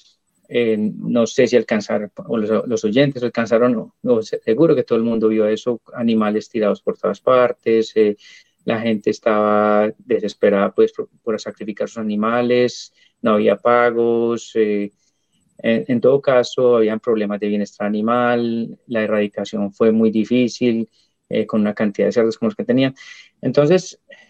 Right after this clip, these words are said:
es, eh, y sobre todo que el comercio que se hace entre China y, y los países de, de aquí del, del, de, de Norteamérica es, son, son grandes, entonces había un riesgo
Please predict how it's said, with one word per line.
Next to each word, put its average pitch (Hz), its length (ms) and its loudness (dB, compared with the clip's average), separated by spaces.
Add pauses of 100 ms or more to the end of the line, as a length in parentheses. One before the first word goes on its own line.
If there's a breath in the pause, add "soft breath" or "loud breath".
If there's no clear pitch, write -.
(120)
es, 156 360 0
eh, 156 420 2
y 151 80 -2
sobre 151 220 2
todo 156 160 2
que 180 80 -2
el 165 80 -2
comercio 143 360 -4
que 156 80 -4
se 135 120 -4
hace 123 100 -4
entre 143 220 -6
China 135 580 -8 (140)
y, 110 420 -2
y 127 80 -4
los 113 160 0
países 107 420 0
de, 110 480 4
de 110 100 -4
aquí 110 340 -4
del, 120 240 0
del, 113 760 -4 (840)
de, - 280 -6
de 117 140 0
Norteamérica 117 880 2
es, 107 380 0 (140)
son, 117 420 0
son 113 180 0
grandes, 127 460 2
entonces 117 640 -4
había 120 200 4
un 147 80 2
riesgo 151 600 2